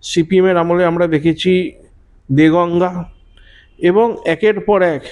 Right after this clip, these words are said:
মালদা কালিয়াচক, ধুলাগড়, উস্তি, আহ, মুর্শিদাবাদ, একের পর এক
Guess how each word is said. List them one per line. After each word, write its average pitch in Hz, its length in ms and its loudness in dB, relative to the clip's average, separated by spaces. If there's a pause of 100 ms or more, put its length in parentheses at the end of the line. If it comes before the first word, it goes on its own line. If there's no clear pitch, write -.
(160)
মালদা 156 360 0
কালিয়াচক, 156 600 0 (240)
ধুলাগড়, 156 680 2
উস্তি, 165 640 0
আহ, 110 1160 -6 (560)
মুর্শিদাবাদ, 160 840 0
একের 208 360 0
পর 196 220 0
এক 175 240 0